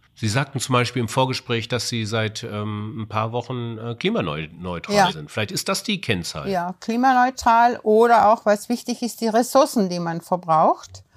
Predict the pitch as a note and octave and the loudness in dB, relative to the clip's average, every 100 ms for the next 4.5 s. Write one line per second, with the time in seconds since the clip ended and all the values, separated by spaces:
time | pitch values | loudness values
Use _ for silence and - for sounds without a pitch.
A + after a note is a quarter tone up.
0 | - - G3+ G#3 A3 G#3+ - G#3+ G3+ G3+ | -14 0 4 4 4 0 -2 0 4 4
1 | A3 - A#3+ A#3 G#3+ G#3+ G#3 - F#3+ G#3 | 4 2 -2 0 2 4 4 2 2 2
2 | - A#3+ - A#3 - A#3 A#3 - A#3 A#3 | -2 -6 -4 -4 -4 -2 -2 0 0 2
3 | A3+ G#3 E3 - - _ _ _ - F#3+ | 2 2 0 -8 -16 _ _ _ 2 4
4 | F#3+ F#3 F#3+ F#3+ F#3 | 6 4 2 -2 -4